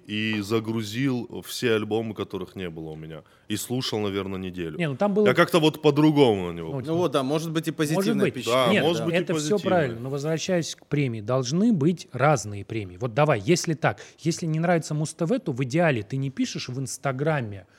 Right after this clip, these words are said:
Speaker 2: что му-, премия Муз Т В
Speaker 1: Я думаю,
Speaker 2: говно.
Speaker 1: они будут делать премию, я в этом уверен.
Speaker 2: Слушай, ну,
Speaker 1: Я
Speaker 2: мы,
Speaker 1: думаю, это, это к этому
Speaker 2: мы
Speaker 1: пришло.
Speaker 2: понимаем, что как бы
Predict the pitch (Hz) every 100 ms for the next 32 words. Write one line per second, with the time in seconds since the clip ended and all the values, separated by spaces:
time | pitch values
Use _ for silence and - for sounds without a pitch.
0 | _ _ - 139 139 156 - 156 127 123
1 | 127 - 127 123 151 160 156 151 147 131
2 | 120 113 - 107 95 87 80 82 95 98
3 | 92 90 85 82 78 78 - 262 - 127
4 | 214 269 226 214 220 277 262 120 117 113
5 | 117 117 113 - 247 277 95 196 190 196
6 | 247 226 156 - - 165 - 165 143 156
7 | 156